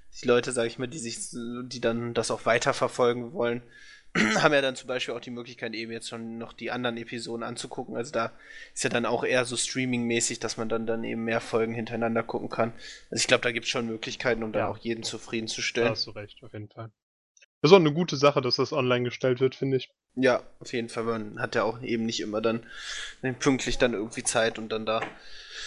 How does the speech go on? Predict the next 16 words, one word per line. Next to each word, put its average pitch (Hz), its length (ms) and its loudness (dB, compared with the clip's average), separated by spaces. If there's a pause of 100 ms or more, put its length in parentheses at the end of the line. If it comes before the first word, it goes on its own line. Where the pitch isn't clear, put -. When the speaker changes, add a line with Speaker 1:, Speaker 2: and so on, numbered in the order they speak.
(340)
Speaker 1:
äh, 123 60 4 (140)
eine 135 160 0
Serie 131 520 0 (140)
dann 127 160 -6
zu - 120 -4
verfolgen 120 680 -2
oder 110 240 -4
dann 101 160 -6
eben 107 180 -6
Lucha - 300 -8
Underground 104 480 -4
in - 60 -20
dem 120 140 -6
Fall. 139 280 0 (1120)
Speaker 2:
Ja. 123 100 -8 (680)
Und 160 540 10